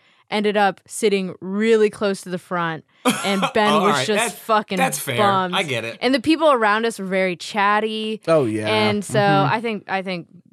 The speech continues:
Speaker 1: Ben was pretty pissed that he ended up back where I was sitting. Anyway, back to the, uh, video game. Uh, the last thing I'll say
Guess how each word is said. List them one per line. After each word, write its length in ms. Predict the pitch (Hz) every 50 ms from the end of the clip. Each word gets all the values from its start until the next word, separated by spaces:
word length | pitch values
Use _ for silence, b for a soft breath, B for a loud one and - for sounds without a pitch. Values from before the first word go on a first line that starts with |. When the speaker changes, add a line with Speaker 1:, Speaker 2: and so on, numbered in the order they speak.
| - 180 _ _
Speaker 1:
Ben 180 | - 180 170 170
was 140 | 170 165 -
pretty 180 | - 175 165
pissed 280 | 160 - 175 165 165 -
that 80 | 165
he 80 | 165 156
ended 220 | 160 165 160 160
up 120 | 160 160 - _ _ _ _ _
back 400 | - 180 190 - 175 117 147 -
where 100 | 110 113
I 120 | 127 120
was 100 | 117 -
sitting. 340 | - - 120 160 160 - 196 _ b b b b b b b
Anyway, 380 | 277 311 285 208 170 156 160 - -
back 180 | 208 208 226 -
to 100 | 240 214
the, 180 | 185 185 175 - _ _ _ _
uh, 260 | - 180 180 165 160 - -
video 300 | 175 175 214 262 254 196
game. 360 | 156 - 147 156 170 196 202 _ b b b b b b b b b -
Uh, 560 | 220 220 214 208 208 208 202 202 196 196 - - _ _ _ _ _ _ _ _ _ _ _ _ _ _ _ _ _ _ _ _ _ _ _ -
the 200 | - 196 226 226
last 400 | 240 254 262 277 320 302 - -
thing 160 | 262 240 226
I'll 120 | 208 190 196
say 520 | - - - 180 175 175 170 170 170 175